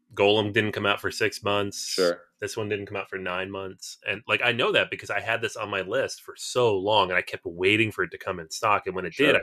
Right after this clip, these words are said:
Speaker 1: ordered it immediately, um, 'cause I was worried they'd underprint it, which clearly was a mistake 'cause I overpaid for it.
Speaker 2: <laughs>
Speaker 1: Um, but, yeah, it's really good.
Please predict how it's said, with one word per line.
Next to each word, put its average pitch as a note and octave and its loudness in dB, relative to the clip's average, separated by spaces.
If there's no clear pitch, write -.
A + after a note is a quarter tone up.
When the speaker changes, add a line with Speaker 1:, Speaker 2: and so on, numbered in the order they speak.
Speaker 1:
ordered G#2+ 2
it E2 -4
immediately, F#2 -4
um, F2 -4
'cause G2+ -2
I G#2+ 8
was F#2+ 6
worried G#2 6
they'd F2+ 6
underprint G2 0
it, E2 -10
which - -16
clearly D#2+ -4
was E2+ -10
a G2+ -2
mistake F#2 4
'cause F#2+ -2
I F2 4
overpaid F#2 2
for F2 -2
it. - -6
Speaker 2:
<laughs> - -20
Speaker 1:
Um, F2+ 4
but, G2+ 6
yeah, A#2+ 0
it's - 0
really A#2 6
good. G2 2